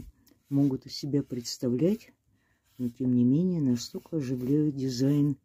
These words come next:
любой городской квартиры. Но ведь действительно, хм, вот такой кусочек природы в комнате — это всегда радость,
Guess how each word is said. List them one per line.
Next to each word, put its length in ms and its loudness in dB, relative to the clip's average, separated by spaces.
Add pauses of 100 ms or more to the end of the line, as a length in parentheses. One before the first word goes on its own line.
(720)
любой 420 2
городской 560 -2
квартиры. 720 -4 (760)
Но 100 -8
ведь 220 -4
действительно, 760 0 (880)
хм, 100 -10 (2250)
вот 100 -20
такой 260 -8
кусочек 480 -8
природы 580 2 (480)
в 120 -20
комнате — 600 -2 (800)
это 240 -16
всегда 500 -6
радость, 640 -4